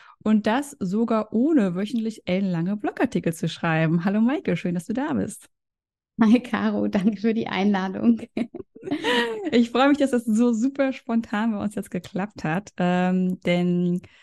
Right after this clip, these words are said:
Speaker 1: ich folge dir jetzt schon eine ganze Weile, weil ich deine ganze Positionierung rund um das empathische seo so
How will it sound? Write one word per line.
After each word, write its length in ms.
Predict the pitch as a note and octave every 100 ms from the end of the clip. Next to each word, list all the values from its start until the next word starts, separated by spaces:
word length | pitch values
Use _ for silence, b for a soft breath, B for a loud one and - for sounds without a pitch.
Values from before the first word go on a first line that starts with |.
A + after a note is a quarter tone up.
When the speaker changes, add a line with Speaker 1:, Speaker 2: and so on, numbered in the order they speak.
| b b -
Speaker 1:
ich 260 | G#3+ -
folge 320 | - - G#3+ G#3+
dir 100 | G3
jetzt 160 | F#3
schon 280 | - G3 F#3
eine 140 | - F#3
ganze 560 | - F3 F#3 - D#3
Weile, 540 | D#3 E3 G#3 A3+ A3+ G3+
weil 140 | F3
ich 80 | F3
deine 240 | F3+ E3+
ganze 260 | E3+ F3 F#3
Positionierung 800 | - F3+ E3+ - F3+ G3+ F#3 F#3
rund 320 | F3+ F3+ F3
um 140 | - E3+
das 220 | E3 -
empathische 680 | E3 - E3 - E3+ E3+
seo 400 | D#3 E3+ F3+ F#3+
so 500 | E3+ F3 E3+ E3 E3